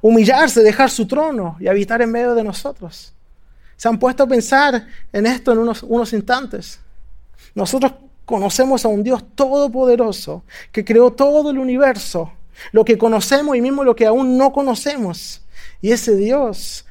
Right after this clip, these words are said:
tomó forma de hombre y habitó en medio de nosotros por amor, por amor a nosotros. Y no solo se humilló al hacerse hombre, que ya es gran cosa, sino que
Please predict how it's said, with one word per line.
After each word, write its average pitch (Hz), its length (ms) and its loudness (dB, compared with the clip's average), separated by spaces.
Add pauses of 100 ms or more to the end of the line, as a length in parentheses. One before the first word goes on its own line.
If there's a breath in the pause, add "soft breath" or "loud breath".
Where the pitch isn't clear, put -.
tomó 196 240 -2
forma 269 600 -4
de 233 140 6
hombre 254 360 0
y 240 80 -2
habitó 202 380 -4
en 220 140 -4
medio 226 320 -4
de 208 60 -10
nosotros 208 500 -10 (160)
por 196 160 -6
amor, 190 360 -10 (1080)
por 196 220 -8
amor 220 280 -2
a 233 60 -4
nosotros. 214 800 -12 (400 loud breath)
Y 196 120 2
no 240 120 4
solo 262 240 2
se - 140 -2
humilló 220 320 4
al 262 80 4
hacerse 226 460 2
hombre, 240 440 0
que 190 160 -2
ya 202 160 -6
es 240 80 -2
gran 226 220 -2
cosa, 277 320 -4
sino 226 260 0
que 226 200 2